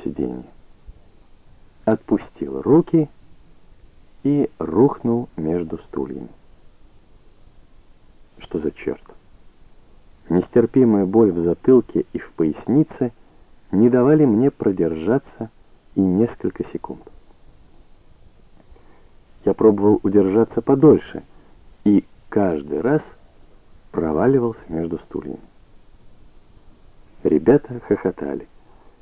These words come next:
«Если не было гипноза, — кричали некоторые, — пусть доест баланду Кузнецова». Но ведь не было.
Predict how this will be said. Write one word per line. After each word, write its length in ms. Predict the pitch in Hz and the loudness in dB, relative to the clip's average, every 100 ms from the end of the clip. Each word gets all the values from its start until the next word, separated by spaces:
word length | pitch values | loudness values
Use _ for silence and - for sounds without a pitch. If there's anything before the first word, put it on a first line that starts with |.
| - - - | -20 -20 -8
«Если 500 | 78 82 143 - 104 | -2 4 4 4 2
не 220 | 101 120 | 4 6
было 200 | 117 95 | 6 4
гипноза, — 560 | 85 78 - 131 160 151 | 4 0 2 4 6 4
кричали 440 | 139 123 - 101 | 2 2 4 4
некоторые, — 560 | 98 92 - - 78 71 - - - - - | 4 2 -2 -2 -2 -4 -12 -20 -20 -20 2
пусть 320 | 113 139 143 - | 6 6 6 -2
доест 580 | 95 107 101 98 120 113 | -2 2 4 4 4 2
баланду 560 | 104 104 101 107 101 92 | 2 2 4 2 0 0
Кузнецова». 560 | 95 90 87 - 67 - - - - - - - - - - - - - - - - - - - - - | 0 -2 -6 -6 -8 -10 -20 -20 -20 -20 -20 -20 -20 -20 -20 -20 -20 -20 -20 -20 -20 -20 -20 -20 -18 -6
Но 160 | 73 71 | -2 -2
ведь 160 | 67 - - - | -4 -12 -20 -6
не 260 | 80 127 | 0 4
было. 300 | 131 - - | 2 0 -10